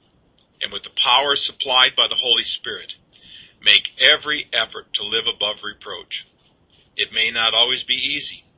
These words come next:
but by His grace, you can do it. You,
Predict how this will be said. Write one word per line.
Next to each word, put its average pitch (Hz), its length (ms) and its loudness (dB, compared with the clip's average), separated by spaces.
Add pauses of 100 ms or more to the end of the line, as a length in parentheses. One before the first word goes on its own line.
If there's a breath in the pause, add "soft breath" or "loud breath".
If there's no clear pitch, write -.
(600 soft breath)
but - 160 -14
by 104 200 0
His 135 300 -2
grace, 123 600 0
you 123 240 0
can 110 240 -10
do 107 180 0
it. - 180 -10 (1000)
You, 120 340 6